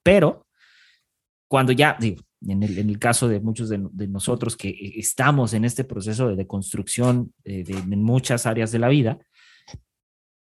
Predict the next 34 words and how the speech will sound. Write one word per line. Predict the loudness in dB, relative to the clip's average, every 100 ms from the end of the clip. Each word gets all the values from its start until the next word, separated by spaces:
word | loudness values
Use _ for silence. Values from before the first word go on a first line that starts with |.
| 2
eh, | 4 4 2
cuando | 4 4 2
sucede, | 0 2 2 2
cuando | 0 0 2
la | 2
mujer | 0 2 2 2
tiene | 2 0 -2
estos | -4 -4
detalles | -4 -2 0 0 -2
románticos, | -2 -2 -4 -4 -8 -10
cuando | -8 -6
la | -6
mujer | -4 -4 -2
tiene | -2
estos | -2 -4 -4
detalles | -2 -2 0 -2
de, | -2 -4 0
"Ven, | 0 0
te | 0
invito | -2 -2 -2
a |
desayunar, | -2 -4 -4 -4 -4 -2
ven, | 0 2 2 0 -2
no | -4
sé, | -2 -2 -2
X, | -4 -6 -6
una | -4 -2
carta, | 0 -2 -2 -6
una | -4 -4 -4
canción, | -6 -4 -2 0 0
un | 2
lo | 2 0
que | -2
sea", | 0 0 0